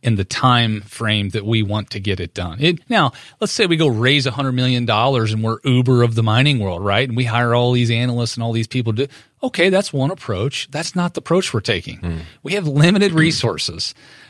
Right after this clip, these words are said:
Speaker 1: Our, our Allens, our estimating teams, our people, th-,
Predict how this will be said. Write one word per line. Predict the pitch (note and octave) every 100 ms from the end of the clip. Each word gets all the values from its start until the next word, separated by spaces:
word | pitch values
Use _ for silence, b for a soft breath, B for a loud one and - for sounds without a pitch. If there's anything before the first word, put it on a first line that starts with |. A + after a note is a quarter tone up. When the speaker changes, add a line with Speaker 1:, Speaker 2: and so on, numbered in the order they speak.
| B
Speaker 1:
Our, | D3 E3+ -
our | D3 F#3
Allens, | D#3+ D#3 F3+ F#3+ G3+ F#3+ - B B B
our | B2+ D3+
estimating | D#3 D#3 - F3+ F3+ F3+ E3+
teams, | F#3 F3+ F#3
our | C#3+ D3+
people, | - F3+ F#3 F#3 F#3
th-, | B2